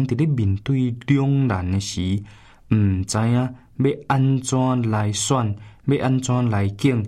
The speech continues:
要用什么款的态度来看、来想的时阵，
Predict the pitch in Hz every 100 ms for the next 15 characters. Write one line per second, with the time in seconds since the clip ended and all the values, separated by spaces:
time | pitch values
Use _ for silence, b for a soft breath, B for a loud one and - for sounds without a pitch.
0 | B B B - 165 165 - 123 113 -
1 | 151 147 147 139 120 - 98 95 - 117
2 | 117 117 B B _ 110 113 113 113 -
3 | - - - 104 90 B B - 113 113
4 | - - 123 117 117 117 - - _ _
5 | _ - - 104 98 104 98 95 90